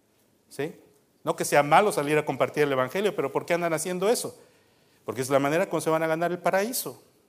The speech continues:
¿sí? Esa es la manera como te ganas el paraíso. ¿Por qué andan los mormones haciendo lo mismo? ¿Por qué anda haciendo la gente, todas estas cosas, todas estas ge-, personas, estas obras religiosas? Porque esa es la manera como te ganas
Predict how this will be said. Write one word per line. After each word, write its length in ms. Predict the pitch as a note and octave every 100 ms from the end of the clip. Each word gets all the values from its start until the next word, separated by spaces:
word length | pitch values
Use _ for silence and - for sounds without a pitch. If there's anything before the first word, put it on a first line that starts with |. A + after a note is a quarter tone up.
| _
¿sí? 280 | - F3+ - - _ _ _ - _ _ _ _ _ - - _ _ _
Esa 180 | C3+ F3+
es 20 |
la 60 | F3
manera 300 | E3 F3+ F3+
como 180 | E3+ D#3
te 100 | D3+
ganas 260 | F#3 F#3
el 80 | D#3
paraíso. 480 | D#3+ E3 F#3 - - - _ _ _
¿Por 140 | - C3+
qué 100 | D3+
andan 240 | D#3 F3
los 240 | E3 D#3+ E3
mormones 460 | F3 F3+ G3+ A3
haciendo 300 | F#3+ G3+ G3+
lo 100 | G3+
mismo? 400 | G3+ A3 G3 D#3+
¿Por 140 | D3+ D3+
qué 80 |
anda 160 | G3+ G#3+
haciendo 260 | G3 G#3+ G3+
la 120 | F3
gente, 320 | G#3 G3 F#3 - - -
todas 180 | G3+ A#3
estas 220 | A#3+ -
cosas, 240 | A3 A3
todas 260 | A3 A3+ A3
estas 320 | A3 A3+ -
ge-, 140 | A3
personas, 420 | A3 F#3+ G#3 G#3+ G3+
estas 260 | G#3+ G3+
obras 200 | G#3+ G#3+
religiosas? 540 | G3 F#3 G#3+ A3+ A3 G#3+ -
Porque 200 | - F#3+
esa 120 | A#3 B3+
es 60 |
la 80 | A#3
manera 320 | G#3+ A3 C4
como 180 | B3+ G#3
te 120 | G#3
ganas 460 | G#3+ C#4+ B3+ A3+